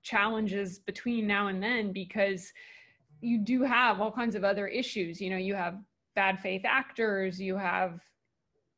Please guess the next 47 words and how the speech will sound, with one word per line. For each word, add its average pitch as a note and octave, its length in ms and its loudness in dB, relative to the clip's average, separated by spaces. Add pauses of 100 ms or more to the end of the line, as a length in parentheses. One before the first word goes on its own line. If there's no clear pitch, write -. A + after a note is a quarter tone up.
(320)
using, G#3 840 -2
you G#3 140 -2
know, F3+ 160 -2
using A3+ 340 0
those G#3 180 0
negotiations G#3 640 -2
to G3+ 80 -4
achieve G3 240 -4
other G3 180 0
things, A#3 460 0
you G#3 120 -2
have G3 220 2
using F#3+ 280 -6
that G3 220 0
data A#3 580 4 (380)
in G3+ 520 0 (520)
secret A#3+ 600 2 (220)
that G#3 180 2 (100)
you A3 160 -2
have A3 100 0
said B3 220 4
you C#4+ 120 2
weren't E4 200 0
gonna B3+ 180 2
do, G3+ 360 0
and, G#3 220 0
you C4 80 0
know, A#3 120 2
all C4+ 220 2
these C#4+ 180 0
kinds B3+ 280 0
of G#3 140 -4
things C4+ 260 0
that G#3 100 -2
you're G3 140 -4
trying A3+ 220 -2
to G3 80 -2
second A3 320 -4
guess G#3+ 240 0
and G#3 120 -2
play A3 220 -6
into G3 160 -6
some G3+ 200 -6
sort G3+ 180 -4
of F#3 60 -4
geopolitical G3+ 760 -6
space. A3+ 580 2